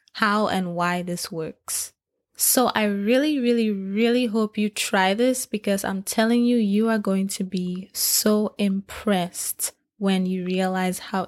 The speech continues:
easy it is to start making changes in your life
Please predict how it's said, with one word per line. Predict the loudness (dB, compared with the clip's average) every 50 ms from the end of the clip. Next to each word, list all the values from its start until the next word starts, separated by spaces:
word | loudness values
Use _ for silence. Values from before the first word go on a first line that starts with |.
| _ -6
easy | -4 0 0 0 2 2 4 4 4
it | 2 2 2
is | 2 4 4 4 2 2 0 -2 -6 -6
to | -2 -2 0
start | 0 0 0 2 2 2 2 0 -2
making | -2 -2 -2 -2 -2 -4 -4 -2
changes | -4 -4 -2 -2 -2 -2 -2 -2 -4 -4
in | -4 -4 -4 -4
your | -2 -2 -2 -2
life | -2 -2 -2 -4 -4 -6 -8 -10 -12 -16